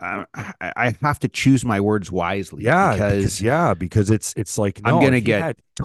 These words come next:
Speaker 1: torn
Speaker 2: because,
Speaker 1: apart on
Speaker 2: because if he's the
Speaker 1: this.
Speaker 2: greatest player ever and he's the most talented player ever, I'm gonna tell you something, that he's at serious risk of going
Speaker 1: He's
Speaker 2: down in history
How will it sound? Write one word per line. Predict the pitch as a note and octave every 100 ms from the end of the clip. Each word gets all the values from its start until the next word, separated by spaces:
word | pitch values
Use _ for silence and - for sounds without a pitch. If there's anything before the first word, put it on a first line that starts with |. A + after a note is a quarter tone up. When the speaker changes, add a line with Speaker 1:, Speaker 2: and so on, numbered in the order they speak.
| -
Speaker 1:
torn | D3 D#3
Speaker 2:
because, | B2
Speaker 1:
apart | - B2+ B2
on | G#2 E2+
Speaker 2:
because | D#2+
if |
he's | A2 G3+
the | F#3
Speaker 1:
this. |
Speaker 2:
greatest | - A2+ B2 A2+
player | - G#2+ F#2
ever | F#2+ G2+ A2
and | A#2 G2
he's | G2+
the | G2
most | F#2+ F2+
talented | - F#2 F#2 G#2+ -
player | A2 G#2+
ever, | A2+ A#2+ B2+ - _ -
I'm | G#2
gonna | D#3
tell | - F#3+
you | -
something, | - B2 B2+ G#2+
that | A2+ G#2
he's | C#3 F3
at | -
serious | - - - E3 D#3 C#3 -
risk | F2+ G#2 D2 - -
of | - -
going | G#2 A2+
Speaker 1:
He's | C#3+ C3
Speaker 2:
down | B2+ B2+
in | B2
history | G2+ A#2+ A2+ F#2 D#2 D2+